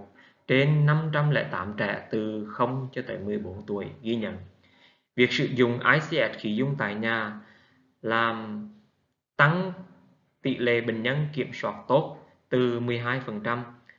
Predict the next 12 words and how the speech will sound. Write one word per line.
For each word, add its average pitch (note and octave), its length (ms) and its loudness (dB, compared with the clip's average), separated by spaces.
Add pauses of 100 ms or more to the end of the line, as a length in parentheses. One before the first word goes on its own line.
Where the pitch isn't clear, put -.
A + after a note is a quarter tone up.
lên B2+ 380 -2 (120)
bảy A#2+ 340 0
mươi C3 140 0
bảy A#2 240 -2 (100)
phẩy A2+ 100 -8
năm G#2+ 240 -6
phần G2 180 -8
trăm A2 200 -8 (300)
so G#2+ 240 -8
với F#2+ 140 -8
ban F#2+ 240 -12
đầu, F#2 300 -4